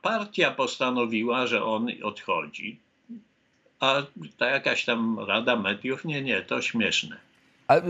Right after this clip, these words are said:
Speaker 2: jak pan się wczoraj dowiedział, był pan mocno zaskoczony, bo t-, niektórzy mówią, nawet Jacek Kurski był z-, z-, zdziwiony był,
Speaker 1: No,
Speaker 2: że
Speaker 1: ja myślę, że, ja myślę, że ja byłem zaskoczony, <laughs>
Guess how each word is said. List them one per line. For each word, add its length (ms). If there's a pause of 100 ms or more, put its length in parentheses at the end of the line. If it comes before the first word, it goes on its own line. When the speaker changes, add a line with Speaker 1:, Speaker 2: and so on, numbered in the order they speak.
(460)
Speaker 2:
jak 120
pan 120
się 140
wczoraj 200
dowiedział, 380
był 140
pan 160
mocno 260
zaskoczony, 540
bo 140
t-, 280
niektórzy 400
mówią, 300
nawet 460
Jacek 300
Kurski 320
był 200
z-, 220
z-, 240 (120)
zdziwiony 920
był, 300
Speaker 1:
No, 60
Speaker 2:
że 200
Speaker 1:
ja 160
myślę, 480
że, 160 (140)
ja 200
myślę, 520
że 420
ja 360
byłem 240
zaskoczony, 800
<laughs> 100